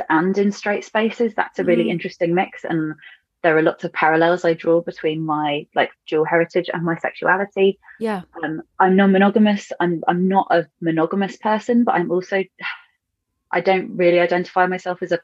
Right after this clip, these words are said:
Speaker 1: polyamorous person.
Speaker 2: Mm.
Speaker 1: Um, non-monogamy, like, queer is a big, like,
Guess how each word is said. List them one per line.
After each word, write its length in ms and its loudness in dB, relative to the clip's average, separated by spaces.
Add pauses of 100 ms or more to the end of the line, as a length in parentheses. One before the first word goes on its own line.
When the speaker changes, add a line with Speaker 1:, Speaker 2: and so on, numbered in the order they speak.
Speaker 1:
polyamorous 640 0
person. 520 -4 (280)
Speaker 2:
Mm. 160 -8
Speaker 1:
Um, 420 0 (200)
non-monogamy, 840 0
like, 300 -4
queer 400 2
is 100 -2
a 60 -4
big, 280 -4
like, 320 -6